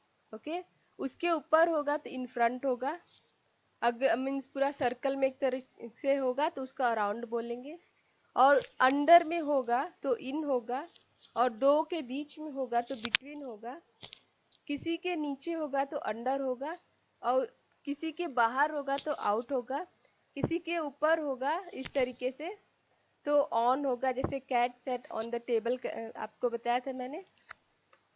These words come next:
अगर सामने table के सामने बैठता है, अ, cat, तो cat sat in, on the front of the table, ऐसा करके आप बोल सकते हो।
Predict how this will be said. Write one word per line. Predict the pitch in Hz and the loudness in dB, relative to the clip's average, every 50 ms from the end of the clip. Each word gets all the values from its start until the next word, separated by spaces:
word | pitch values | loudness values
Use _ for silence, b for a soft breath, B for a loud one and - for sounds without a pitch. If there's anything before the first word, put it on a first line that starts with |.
| _ - | _ -2
अगर | 226 233 233 262 285 | 0 2 2 2 0
सामने | 285 - 359 285 254 254 269 285 311 294 | 2 2 4 4 4 4 2 -2 -4 -2
table | 262 285 262 254 254 277 294 | 2 6 6 6 6 4 2
के | 277 311 311 | -2 -6 -2
सामने | - - 254 240 247 262 285 302 320 | 2 2 4 4 2 0 0 0 2
बैठता | 269 277 262 254 - - 294 | 4 4 4 4 4 2 0
है, | 277 | 0
अ, | 269 - - 247 240 - - | 0 -2 -4 -6 -6 -4 0
cat, | 277 269 277 311 - - - | 4 4 4 2 0 -4 -6
तो | 311 320 - - 277 | -6 -6 -4 -2 0
cat | 247 247 262 262 - | 2 2 2 0 -2
sat | - 269 254 254 254 | -2 -2 -2 -2 -4
in, | - 247 247 254 254 - - _ - - | -6 -6 -6 -6 -8 -10 -12 _ -8 -6
on | 233 233 240 247 | -6 -6 -4 -2
the | 254 269 | -4 -4
front | 262 - 262 254 254 254 | -2 0 2 2 2 2
of | 269 262 254 | 0 -2 0
the | 254 240 269 - 269 | -2 -4 -6 -2 0
table, | 247 247 240 269 311 - | 0 0 0 0 -2 -2
ऐसा | - 254 247 - 247 | -4 -6 -4 -4 -4
करके | 233 247 240 - - | -4 -4 -4 -2 -2
आप | 240 226 | -2 -2
बोल | 220 233 240 | -2 -4 -6
सकते | 247 262 247 - - 285 | -6 -8 -12 -10 -10 -10
हो। | 339 | -10